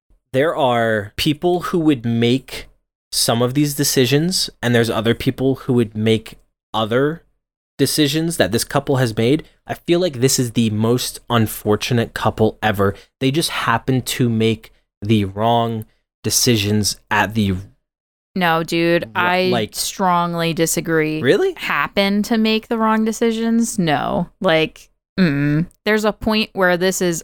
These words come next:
Speaker 2: all on them.
Speaker 1: Yeah, I'm saying up to that point.
Speaker 2: Okay, like, I, I could
Speaker 1: And
Speaker 2: get
Speaker 1: I would say the
Speaker 2: past
Speaker 1: point is finding your kid in a bed with
Speaker 2: No,
Speaker 1: that.
Speaker 2: uh, like, I don't know. I think the point is when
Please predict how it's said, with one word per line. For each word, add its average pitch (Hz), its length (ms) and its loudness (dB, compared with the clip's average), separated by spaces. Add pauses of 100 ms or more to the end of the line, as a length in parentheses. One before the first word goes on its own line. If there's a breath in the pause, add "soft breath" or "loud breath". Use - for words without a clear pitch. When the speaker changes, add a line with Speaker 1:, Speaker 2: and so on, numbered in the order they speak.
Speaker 2:
all 180 300 0
on 170 240 -2
them. 160 400 -4 (320)
Speaker 1:
Yeah, 139 300 2 (160)
I'm 170 160 2
saying 165 400 0
up 135 200 -6
to - 140 -2
that 101 300 -2
point. - 640 -6
Speaker 2:
Okay, 226 300 2
like, 185 180 -4
I, 247 380 0
I 226 160 -2
could 226 180 -6
Speaker 1:
And 160 80 -2
Speaker 2:
get 160 80 4
Speaker 1:
I 175 60 2
would 185 120 -2
say 185 120 0
the 175 60 2
Speaker 2:
past 165 140 -4
Speaker 1:
point 156 220 0
is 135 160 -2
finding 117 380 0
your 104 100 0
kid 110 300 0
in 101 480 0
a 120 80 -4
bed 101 240 0
with 95 340 -2 (180)
Speaker 2:
No, 165 480 0
Speaker 1:
that. 104 180 -2
Speaker 2:
uh, 202 40 2
like, 190 360 0
I 185 140 0
don't 180 160 0
know. 170 320 0 (300)
I 180 180 0
think 226 300 -2
the 247 80 0
point 233 500 -2 (180)
is 185 300 2
when 175 440 0